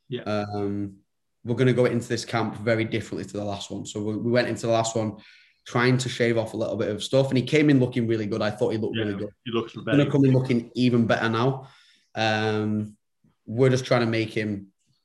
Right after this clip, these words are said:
Speaker 2: the next level. So when we go into this camp, it's gonna be, I'm teasing with the idea of, of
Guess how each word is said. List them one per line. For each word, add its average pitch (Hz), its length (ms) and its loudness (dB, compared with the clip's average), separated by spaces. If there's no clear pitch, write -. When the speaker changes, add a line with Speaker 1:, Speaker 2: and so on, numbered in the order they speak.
Speaker 2:
the 117 80 -4
next 110 300 -4
level. 113 280 0
So 117 260 0
when 120 360 2
we 131 100 6
go 127 140 4
into 120 180 2
this 107 140 -4
camp, 107 260 -4
it's 98 140 -8
gonna 113 160 -2
be, 104 320 -2
I'm 117 520 0
teasing 139 420 4
with 135 140 4
the 127 120 4
idea 120 400 4
of, 107 220 -6
of 110 220 -6